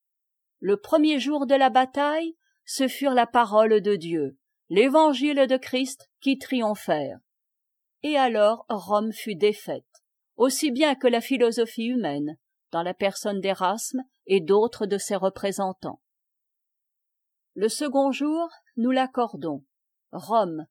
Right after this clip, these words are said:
son autorité, sa discipline, sa doctrine, reparaissent et vont triompher par les intrigues d'une société célèbre et la puissance des échafauds,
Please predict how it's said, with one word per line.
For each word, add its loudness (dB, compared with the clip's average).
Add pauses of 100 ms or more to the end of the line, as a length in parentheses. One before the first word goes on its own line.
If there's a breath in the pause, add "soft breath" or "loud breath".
(220)
son -2
autorité, 0 (260)
sa 0
discipline, -2 (280)
sa 0
doctrine, -2 (340)
reparaissent -2 (240)
et 0
vont 2
triompher -2
par -2
les -2
intrigues -4
d'une -4
société -4
célèbre -4 (400)
et -2
la 0
puissance -4
des 0
échafauds, -4